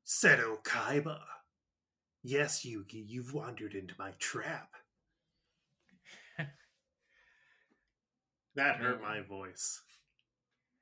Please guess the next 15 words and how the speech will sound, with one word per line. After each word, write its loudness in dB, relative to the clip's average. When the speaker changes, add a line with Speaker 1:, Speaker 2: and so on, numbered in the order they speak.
Speaker 1:
I 4
need 2
Speaker 2:
There's 0
Speaker 1:
to -8
do -6
more -6
voice -10
work. -16
Speaker 2:
There's 0
no 0
good 0
way 4
to -6
do 0
it. 2